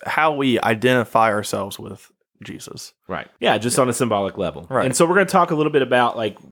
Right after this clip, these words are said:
Speaker 2: I'm gonna, I'm about to read a verse here from Matthew where Jesus kinda institutes the Lord's Supper. And then we're gonna talk a little bit from Paul where he kind of expounds on it and talks about it a little bit more and kinda what that, what that means, how, how we apply that,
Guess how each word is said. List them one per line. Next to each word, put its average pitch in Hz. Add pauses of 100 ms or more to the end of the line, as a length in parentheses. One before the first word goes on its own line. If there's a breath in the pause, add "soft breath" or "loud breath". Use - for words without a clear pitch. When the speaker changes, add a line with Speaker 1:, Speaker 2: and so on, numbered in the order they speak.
Speaker 2:
I'm 120
gonna, 131
I'm 120
about 131
to 131
read 127
a 117
verse 117
here 123
from 110
Matthew 117
where 113
Jesus 110
kinda 135
institutes 104
the 98
Lord's 90
Supper. 85
And 87
then 87
we're 92
gonna 107
talk -
a 120
little 113
bit 117
from 104
Paul 151 (400 soft breath)
where 123
he 113 (160)
kind 151
of 117
expounds 147
on 120
it 123
and 107
talks 113
about 104
it 101
a -
little 98
bit 104
more 120
and 110
kinda 117
what 117
that, 92
what 127
that 110
means, 131
how, 104
how 92
we 90
apply 117
that, 110